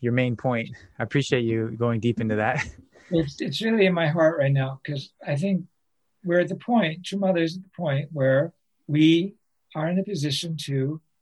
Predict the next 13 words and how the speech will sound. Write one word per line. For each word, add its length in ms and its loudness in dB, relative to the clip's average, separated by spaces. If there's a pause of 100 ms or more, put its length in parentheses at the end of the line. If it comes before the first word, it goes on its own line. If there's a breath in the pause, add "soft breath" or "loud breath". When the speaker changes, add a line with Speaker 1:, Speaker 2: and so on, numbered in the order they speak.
(140)
Speaker 2:
work 240 4
with 140 2
governments, 680 -2 (400)
real-time 720 0 (260)
governments. 640 -2 (680)
The 40 -4
small 280 0
nations, 640 0
fine. 340 -6 (460)
And 340 0 (320)
we 460 0
need 340 -2 (140)
to 400 -4